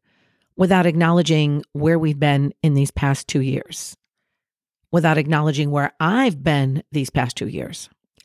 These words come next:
I mean, we've just been through a global pandemic, for Lord's sake, and we're still living under the umbrella of that.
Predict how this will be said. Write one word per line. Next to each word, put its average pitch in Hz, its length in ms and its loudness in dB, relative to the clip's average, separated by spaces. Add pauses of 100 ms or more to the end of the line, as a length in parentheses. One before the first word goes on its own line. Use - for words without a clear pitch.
(640)
I 208 60 4
mean, 202 260 2 (100)
we've 170 180 0
just 214 340 -2
been 208 160 0
through 180 400 -2
a 170 80 -2
global 175 480 -2
pandemic, 165 680 2
for - 140 -2
Lord's 139 340 0
sake, 135 360 -4 (720)
and 202 120 4
we're 208 100 4
still 320 360 2
living 170 380 2
under 156 180 0
the 139 140 0
umbrella 151 420 0
of - 80 -10
that. - 240 -8